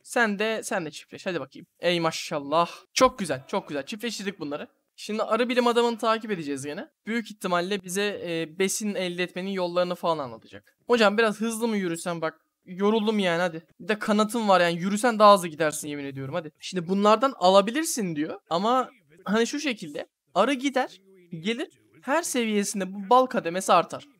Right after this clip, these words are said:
Ve dolu olduğu zaman şu şekilde ballar akmaya başlar. Buna şimdi büyük ihtimalle pasifite ne? Kamp ateşi koyamıyor muyum? Heh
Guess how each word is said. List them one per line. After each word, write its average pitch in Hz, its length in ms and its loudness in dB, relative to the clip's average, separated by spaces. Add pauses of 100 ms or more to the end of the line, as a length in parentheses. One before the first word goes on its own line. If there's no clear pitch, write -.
(300)
Ve 202 160 -2
dolu 269 200 4
olduğu 277 340 0
zaman 208 380 -2
şu - 240 -8
şekilde 208 560 -4
ballar 190 300 4
akmaya 147 360 0
başlar. 147 340 -6 (160)
Buna 262 180 2
şimdi 254 280 -4
büyük 262 220 -4
ihtimalle 202 720 -2
pasifite 208 460 -8
ne? 277 120 -4 (460)
Kamp 151 200 -2
ateşi 190 220 -4
koyamıyor 214 340 0
muyum? 143 140 -6
Heh 185 100 2